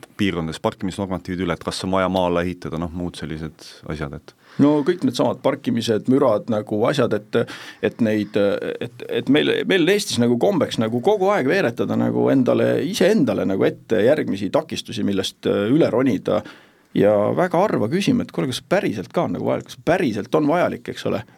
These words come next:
Speaker 2: Ametniku seisukohast nagu ma tegin oma töö ära, jee, näpud püsti. Ja siis nagu kahe aasta pärast saab tarbija aru, et kurat, aga ma pean selle kõik kinni maksma nagu. Tarbija maksab selle lõpuks kinni.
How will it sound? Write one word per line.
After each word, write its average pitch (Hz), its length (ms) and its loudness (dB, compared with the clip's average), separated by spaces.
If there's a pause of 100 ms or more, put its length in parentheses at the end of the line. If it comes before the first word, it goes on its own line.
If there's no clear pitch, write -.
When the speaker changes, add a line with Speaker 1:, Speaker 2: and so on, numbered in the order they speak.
Speaker 2:
Ametniku 120 600 0
seisukohast 123 640 0
nagu 117 180 0
ma 147 160 2
tegin 143 220 4
oma 131 100 4
töö 190 160 4
ära, 190 140 2 (180)
jee, 185 360 2
näpud 156 340 -4
püsti. - 340 0 (1040)
Ja 202 100 4
siis 160 280 6
nagu 107 200 2
kahe 143 220 2
aasta 131 320 0
pärast 98 300 -4
saab - 160 -6
tarbija 127 400 0
aru, 123 180 -4
et - 160 -14
kurat, 143 320 -4
aga 104 140 -4
ma 147 100 4
pean 107 160 -4
selle 104 160 -6
kõik 135 160 -2
kinni 127 220 -2
maksma 98 320 -12
nagu. 101 100 -10 (240)
Tarbija 117 400 0
maksab 127 320 -4
selle 110 160 -2
lõpuks - 240 -8
kinni. 135 240 -2